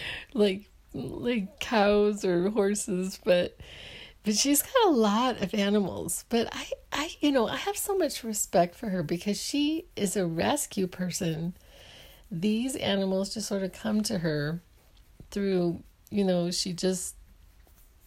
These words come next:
has such a soft heart. <laughs> You know, like a cat ends up, you know, coming for food and she feeds it. And the next thing you know,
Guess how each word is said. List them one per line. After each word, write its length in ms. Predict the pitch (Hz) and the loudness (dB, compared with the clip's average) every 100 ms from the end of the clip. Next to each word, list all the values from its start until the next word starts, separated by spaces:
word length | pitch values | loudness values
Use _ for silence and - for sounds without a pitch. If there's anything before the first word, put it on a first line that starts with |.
| - | -4
has 240 | 190 185 | -2 0
such 180 | 208 - | -2 -4
a 60 | 202 | -6
soft 460 | - 185 175 175 | 0 2 2 0
heart. 460 | - 185 180 160 - | 0 4 4 2 -4
<laughs> 60 | - - | -16 -20
You 180 | - 262 | 0 4
know, 80 | 196 | 4
like 200 | - 208 | 2 -6
a 80 | |
cat 480 | 180 - 214 196 185 | -6 2 2 4 0
ends 300 | - 190 190 | -2 -2 0
up, 260 | 190 175 - - - - - - - | 0 0 -4 -20 -20 -20 -20 -8 -4
you 140 | 208 190 | 0 2
know, 240 | 170 170 | 2 0
coming 360 | - 190 185 180 | 0 2 2 0
for 160 | 175 | -2
food 500 | 170 - 175 170 170 | 0 2 4 4 2
and 100 | 175 | 0
she 120 | - | -4
feeds 320 | 175 - 170 170 | -4 -2 0 0
it. 120 | 175 | 0
And 100 | 175 | 2
the 60 | |
next 260 | 170 170 - | 2 2 0
thing 100 | 170 | -2
you 60 | 160 | 0
know, 300 | 147 147 | 0 0